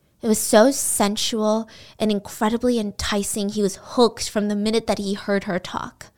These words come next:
Pepper was a customer of Robert's mom's store, and I guess she had placed a large order for a ton of beauty products and wanted them delivered to the house. So Robert's mom sends Robert, and he was just amazed at how nice the houses were as he rode his little bike to deliver the order.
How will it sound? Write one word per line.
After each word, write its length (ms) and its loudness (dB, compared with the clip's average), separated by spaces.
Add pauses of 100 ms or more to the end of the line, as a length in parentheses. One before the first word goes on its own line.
(560)
Pepper 280 6
was 180 6
a 40 2
customer 440 2
of 120 0
Robert's 340 2
mom's 240 -2
store, 480 2 (220)
and 100 2
I 20 6
guess 140 4
she 100 4
had 140 0
placed 320 0
a 140 2
large 360 6
order 280 4
for 120 0
a 60 4
ton 180 0
of 120 -2
beauty 200 0
products 440 -4
and 120 2
wanted 200 2
them 120 0
delivered 360 0
to 80 -6
the 60 -4
house. 500 -4
So 160 6
Robert's 340 8
mom 220 2
sends 400 2 (100)
Robert, 460 4 (320)
and 260 2
he 140 0
was 120 4
just 140 0
amazed 480 4
at 60 -4
how 120 0
nice 240 0
the 100 -4
houses 380 0
were 180 2
as 160 2
he 200 2 (220)
rode 160 8
his 120 4
little 140 4
bike 300 2
to 100 2
deliver 340 0
the 160 -4
order. 400 4